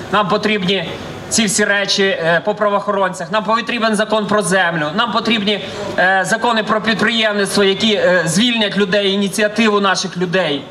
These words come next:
таланти їхні. Якщо ці закони не під-, не підготує опозиція, швидко, за тиждень, за два, за три дні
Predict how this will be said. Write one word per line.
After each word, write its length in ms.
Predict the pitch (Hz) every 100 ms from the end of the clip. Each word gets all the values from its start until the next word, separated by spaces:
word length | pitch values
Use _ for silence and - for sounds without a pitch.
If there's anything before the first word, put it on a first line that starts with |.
| - - -
таланти 480 | 196 202 214 185 170
їхні. 420 | 170 147 - 131 - - - -
Якщо 340 | 196 - 262
ці 180 | 254 254
закони 540 | 247 - 247 254 233
не 100 | 226
під-, 320 | 202 190 185
не 140 | 220 226
підготує 560 | 226 208 220 240 233
опозиція, 600 | 214 208 196 247 240 214
швидко, 760 | 185 226 269 240 196 - 131 110 - - - - -
за 140 | - 220
тиждень, 480 | 269 254 180 202
за 100 | 190
два, 200 | 208 214
за 180 | 190 220
три 320 | 220 220 220
дні 400 | 202 196 185 147